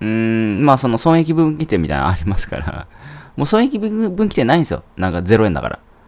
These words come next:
なんかもう、はい、収益みたいな話なんで。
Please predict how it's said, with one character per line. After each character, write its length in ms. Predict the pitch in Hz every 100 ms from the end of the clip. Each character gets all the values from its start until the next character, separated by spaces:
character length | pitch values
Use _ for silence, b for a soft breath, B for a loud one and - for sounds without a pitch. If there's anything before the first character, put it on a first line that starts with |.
| b b b _ _ _
な 100 | -
ん 20 |
か 80 | 110
も 320 | 110 104 - -
う、 200 | - 78
は 160 | -
い、 320 | 202 117 - - -
収 160 | - 117
益 220 | 85 82
み 80 | -
た 120 | -
い 40 |
な 60 | -
話 300 | 76 80 80
な 60 | 71
ん 100 | 58
で。 220 | -